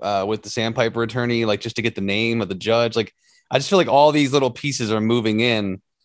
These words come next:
And, uh, even that longer scene that we get where, um, Cl-, is it Cliff? Is that Ed, Ed Begley's character's name?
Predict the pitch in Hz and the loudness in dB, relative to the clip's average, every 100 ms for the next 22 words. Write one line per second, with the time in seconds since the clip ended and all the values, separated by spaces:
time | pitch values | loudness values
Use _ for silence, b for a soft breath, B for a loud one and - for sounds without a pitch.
0 | _ _ _ 113 107 104 101 101 98 95 | _ _ _ 0 2 0 0 2 4 2
1 | 101 135 127 120 107 113 117 120 113 - | 0 0 2 0 0 0 0 0 -4 -4
2 | 127 127 113 104 98 110 107 - _ - | -2 0 0 -2 -2 0 0 -2 _ -6
3 | 110 107 101 98 104 - _ _ _ _ | -2 0 0 0 -4 -8 _ _ _ _
4 | _ - 104 98 95 92 87 92 - _ | _ -4 0 2 0 -2 -8 -14 -16 _
5 | - _ - - 113 98 - - 135 156 | -20 _ -18 -12 -8 -8 -12 -4 -2 -2
6 | - 120 123 117 117 117 123 107 113 123 | -4 -2 0 -2 -4 -2 -2 -4 -6 -4
7 | 127 127 127 - 131 127 127 127 127 131 | -2 -4 -6 -6 -4 -4 -8 -4 -6 -6
8 | 131 | -10